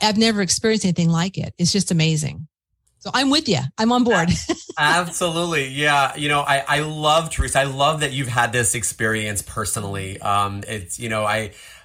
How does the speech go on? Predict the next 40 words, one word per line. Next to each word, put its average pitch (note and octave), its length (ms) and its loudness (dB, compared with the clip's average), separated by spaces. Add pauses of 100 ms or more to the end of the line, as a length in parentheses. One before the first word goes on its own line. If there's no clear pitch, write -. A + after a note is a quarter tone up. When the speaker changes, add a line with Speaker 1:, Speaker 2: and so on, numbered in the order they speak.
Speaker 2:
you B2 100 -6
know, A#2+ 100 0
when B2 160 2
I B2+ 80 4
learned C3+ 360 0
that B2 200 4
about B2 340 2
you, A#2+ 160 -2
I A#2 140 4
was A#2+ 140 -6
just, B2+ 200 -4
I - 60 -2
was D3+ 180 0
so F3 120 2
excited D#3+ 320 2
to D#3 60 -2
have D3+ 120 4
this D3+ 140 0
conversation D3 680 0
<laughs> - 40 -4
because B2+ 340 -4
I B2+ 140 2
know C3+ 240 2
that C3+ 160 0
you, C3+ 220 -2 (400)
you, C3 120 -6
you C3 300 -4
know D3 220 4
firsthand A2 720 0
what G#2+ 100 -2
it's - 180 -2
like, G#2+ 360 0
uh, G2 300 0
to A2 200 -2
kind A2 160 -4
of G2+ 160 -4
open B2 260 -4
to A#2 120 -6
that. G#2 180 0
And A#2 140 -2